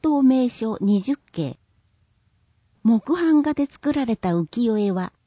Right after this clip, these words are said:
江戸庶民にとって最先端情報を売るツールのようなものでした。今号の特集では、江東区を題材にした浮世絵二十点を選び、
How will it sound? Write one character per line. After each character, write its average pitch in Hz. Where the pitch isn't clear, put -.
江 226
戸 285
庶 320
民 233
に 170
と 208
っ 196
て -
最 294
先 311
端 285
情 269
報 180
を 170
売 208
る 151
ツ 302
ー 330
ル 233
の 202
よ 196
う 190
な 180
も 170
の 165
で 147
し -
た。 -
今 302
号 247
の 185
特 -
集 277
で 233
は、 165
江 320
東 320
区 214
を 185
題 220
材 277
に 247
し -
た 214
浮 208
世 269
絵 240
二 214
十 285
点 214
を 175
選 165
び、 -